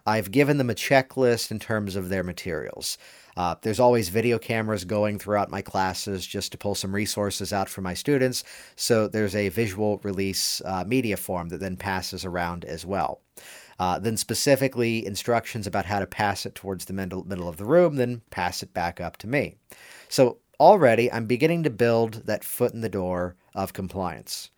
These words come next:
Already I'm beginning to build some interaction as well.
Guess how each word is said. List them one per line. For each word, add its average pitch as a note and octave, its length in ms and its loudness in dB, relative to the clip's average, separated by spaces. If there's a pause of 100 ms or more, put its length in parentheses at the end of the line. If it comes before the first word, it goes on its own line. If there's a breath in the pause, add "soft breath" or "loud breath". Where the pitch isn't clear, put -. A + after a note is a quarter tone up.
(340 soft breath)
Already C#3+ 480 6
I'm A2 120 0
beginning B2+ 340 2
to A#2+ 60 -2
build A2+ 360 2
some G#2 460 0
interaction G#2 840 -2
as F2+ 200 -10
well. F2+ 300 -4